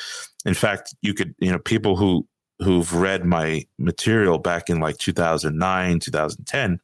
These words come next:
they could see that I was, uh, very much opposed, uh, to Cath-, to the Catholic Church, especially the papacy.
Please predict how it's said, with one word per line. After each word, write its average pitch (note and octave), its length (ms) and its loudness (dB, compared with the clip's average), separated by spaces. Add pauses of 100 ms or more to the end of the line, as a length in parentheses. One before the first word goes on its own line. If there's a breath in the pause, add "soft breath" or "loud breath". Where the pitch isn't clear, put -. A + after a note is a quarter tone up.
(720 loud breath)
they F#2+ 280 -2
could F2+ 240 -2
see C3 400 0
that D#2+ 180 2
I E2 140 2
was, - 460 -2 (180)
uh, D#2+ 300 -2 (180)
very F2+ 640 2 (220)
much F2+ 520 2
opposed, - 920 0 (320)
uh, C#2+ 220 -2
to E2 120 -6
Cath-, - 420 -4
to - 100 -2
the - 60 -6
Catholic - 360 -4
Church, D2+ 340 0
especially G2 540 0
the D#2 100 0
papacy. - 680 -2